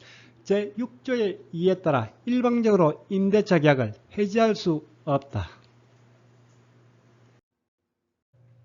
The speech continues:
이번 사건은 원고, 즉 임차인이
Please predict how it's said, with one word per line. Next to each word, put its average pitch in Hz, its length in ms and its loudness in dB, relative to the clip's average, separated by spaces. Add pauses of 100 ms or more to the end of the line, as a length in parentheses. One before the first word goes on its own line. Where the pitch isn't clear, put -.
(1600)
이번 214 320 2
사건은 214 800 0
원고, 202 460 0 (120)
즉 202 420 -4
임차인이 208 680 -2